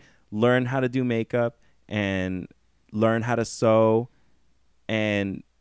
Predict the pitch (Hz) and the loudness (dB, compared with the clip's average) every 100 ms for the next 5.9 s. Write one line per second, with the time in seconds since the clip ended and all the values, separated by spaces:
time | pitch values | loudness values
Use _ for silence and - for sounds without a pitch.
0 | _ - 117 117 110 110 - - 120 110 | _ -8 -2 0 0 -2 -6 0 2 2
1 | - 123 113 113 123 - _ _ _ _ | 0 -4 -2 -2 -6 -14 _ _ _ _
2 | _ _ _ - 117 120 127 - 120 104 | _ _ _ -2 -2 0 -2 -2 -6 -4
3 | 117 107 104 101 - - - _ _ _ | 2 4 4 2 -6 -14 -16 _ _ _
4 | _ _ _ _ _ _ _ _ _ _ | _ _ _ _ _ _ _ _ _ _
5 | 110 110 120 117 123 117 113 110 117 | -4 0 2 2 0 2 2 2 -2